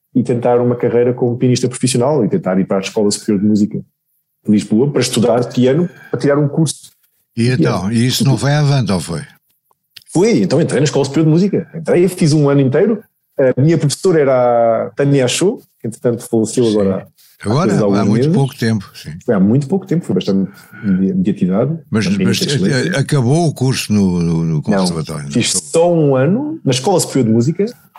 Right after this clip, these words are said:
Speaker 1: fiz só um ano do curso, que era um curso de três anos, na altura, eh, porque durante o dito curso me apercebi que aquilo é mais complicado, mais complexo, não é complicado, é mais complexo do que parece.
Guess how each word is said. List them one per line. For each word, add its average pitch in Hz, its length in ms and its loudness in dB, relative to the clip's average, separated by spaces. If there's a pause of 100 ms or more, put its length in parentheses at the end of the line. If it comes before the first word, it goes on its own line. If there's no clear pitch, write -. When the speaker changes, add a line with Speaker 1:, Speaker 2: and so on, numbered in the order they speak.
(140)
Speaker 1:
fiz 113 180 -2
só 190 180 0
um 165 160 2
ano 156 160 2
do 135 80 2
curso, 180 280 0
que - 40 -4
era 139 80 2
um 127 60 0
curso 131 180 -4
de - 60 -20
três 117 180 0
anos, 160 180 -2 (600)
na 113 120 -4
altura, 127 360 -2 (640)
eh, 127 280 2 (140)
porque 190 360 2
durante 160 560 2
o - 20 2
dito 131 240 0 (120)
curso 175 480 0
me 170 80 4
apercebi 165 540 0
que 180 1300 2
aquilo 170 440 2
é 160 80 4
mais 160 240 2
complicado, 139 580 0
mais 160 180 2
complexo, 135 640 -2
não 190 60 2
é 202 40 -2
complicado, 120 340 0
é - 20 2
mais 151 140 2
complexo 135 720 -2 (380)
do 110 100 0
que - 80 -18
parece. 85 380 -4